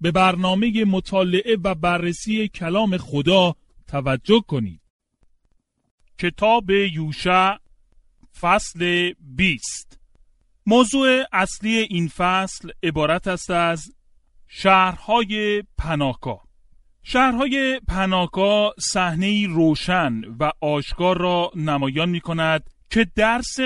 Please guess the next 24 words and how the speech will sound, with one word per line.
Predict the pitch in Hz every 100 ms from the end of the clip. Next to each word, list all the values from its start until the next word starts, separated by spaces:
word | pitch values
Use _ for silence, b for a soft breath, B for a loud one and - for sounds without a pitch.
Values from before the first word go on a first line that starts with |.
| -
قابل | 190 180 156 165 170
توجهی | - 165 160 160 156 - 240 196
برای | 123 123 123 120
ما | 120
دارد. | 113 110 98 - - - _ _ _ -
خدا | 156 170 180 175 180 156
به | 165
قوم | 151 185
اسرائیل | 180 165 - 170 165 185 185 165 - - 202
در | 202
رابطه | 202 202 202 - 247
با | 180 220 214 202
محدوده | 170 175 175 160 175 170 240 214
شهرهایی | - 180 160 160 202 214 202
که | - 196 196 180 - _
باید | 151 185 190 214 202 170 147
به | 175 202
عنوان | 175 165 202 214 208
شهر | - 214 202 196
پناهگاه | 185 - 165 160 156 143 - 226
معین | 240 180 151 139 135
می‌شدند، | 127 117 117 143 180 196 196 - _ _ -
دستوراتی | 156 - - 160 151 180 208 - 120
داد. | 113 90 - -